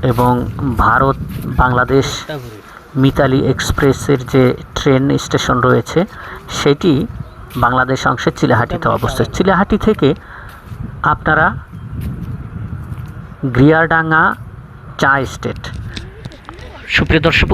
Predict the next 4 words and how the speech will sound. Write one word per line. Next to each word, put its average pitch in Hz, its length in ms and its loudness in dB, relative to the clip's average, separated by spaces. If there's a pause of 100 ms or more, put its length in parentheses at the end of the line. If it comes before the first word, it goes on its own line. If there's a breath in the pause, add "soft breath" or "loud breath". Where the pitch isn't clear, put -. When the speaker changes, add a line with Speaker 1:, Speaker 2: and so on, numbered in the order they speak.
Speaker 1:
উল্লেখ্য 196 540 2
যে 127 300 0
এইখানে 175 560 2 (1120)
একটি 151 540 0